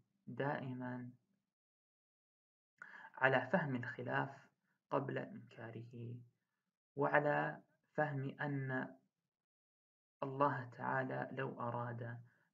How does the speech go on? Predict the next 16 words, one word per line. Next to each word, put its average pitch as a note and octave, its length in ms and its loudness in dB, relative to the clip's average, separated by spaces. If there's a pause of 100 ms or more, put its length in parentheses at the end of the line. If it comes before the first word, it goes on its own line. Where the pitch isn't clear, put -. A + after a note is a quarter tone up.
أن C3 120 0
لا B2+ 80 2
يختلف B2+ 420 -4
الناس B2 520 -6 (320)
لجعلهم B2 920 -4 (240)
لا B2+ 160 0
يختلفون، A#2 880 -10 (400)
ولكن B2+ 560 0
هذه A#2+ 360 -4
سنة - 520 -18 (540)
ظاهرة A#2+ 680 -2 (200)
جارية C3 400 0
في A#2+ 120 -10
البشر، B2 500 -6 (760)
ومن B2+ 260 2
الخلاف B2 680 -2